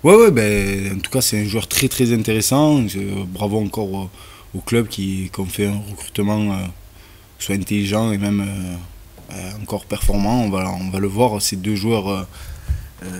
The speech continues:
qui vont nous apporter énormément. Euh,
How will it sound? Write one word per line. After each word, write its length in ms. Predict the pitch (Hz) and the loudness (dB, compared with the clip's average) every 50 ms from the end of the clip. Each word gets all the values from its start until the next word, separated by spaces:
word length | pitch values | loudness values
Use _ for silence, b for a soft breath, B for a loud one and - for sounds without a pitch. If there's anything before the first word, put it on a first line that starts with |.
| 87 87 85 85 85 - - | -12 -12 -12 -12 -12 -12 -8
qui 80 | - | -6
vont 100 | 101 104 | -4 -2
nous 160 | 107 107 95 | -2 -2 -2
apporter 340 | 110 104 113 107 - - 117 | -2 -2 -4 -6 -4 -2 -2
énormément. 600 | 113 110 110 107 113 110 107 110 123 131 139 131 123 - - - 104 | 0 2 2 2 2 2 2 2 2 0 0 -4 -6 -12 -16 -14 -12
Euh, 580 | 101 95 95 95 95 95 95 92 92 92 92 | -10 -8 -6 -6 -6 -6 -6 -6 -6 -8 -8